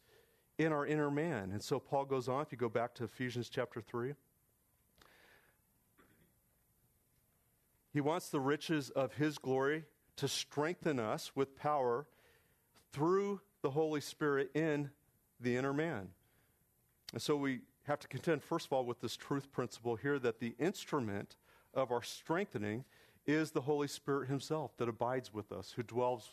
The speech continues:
within us. It's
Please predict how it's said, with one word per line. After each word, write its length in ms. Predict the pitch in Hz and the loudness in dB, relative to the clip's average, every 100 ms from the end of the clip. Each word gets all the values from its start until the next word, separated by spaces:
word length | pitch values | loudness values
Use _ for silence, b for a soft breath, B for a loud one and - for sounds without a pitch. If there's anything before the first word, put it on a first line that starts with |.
| - _ | -20 _
within 360 | 120 113 123 131 | -4 -2 -2 -2
us. 260 | 92 - - b b b b b b b _ _ _ _ _ _ _ _ _ _ _ _ _ _ _ _ _ _ _ _ _ _ _ _ _ _ - _ _ _ | -6 -10 -20 b b b b b b b _ _ _ _ _ _ _ _ _ _ _ _ _ _ _ _ _ _ _ _ _ _ _ _ _ _ -20 _ _ _
It's 320 | 127 - - | -2 -2 -4